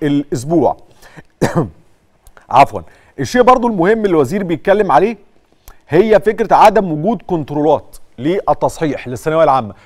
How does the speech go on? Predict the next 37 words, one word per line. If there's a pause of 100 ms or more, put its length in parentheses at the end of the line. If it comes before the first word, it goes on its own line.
(120)
لأن
طبعًا (120)
التصحيح
في
الثانوية
العامة (320)
هيكون (140)
إلكتروني. (760)
هنا
بس
في
جزئية (220)
كانت (220)
من
الصبح
بعد،
أو
من
الظهر
يعني،
بعد (380)
ما
سيادة
الوزير،
آه،
انتهى
من
المؤتمر،
إن
بدأت
الناس
تسأل، (920)
خصوصًا
الب-،
ال-،
آه،
أعضاء،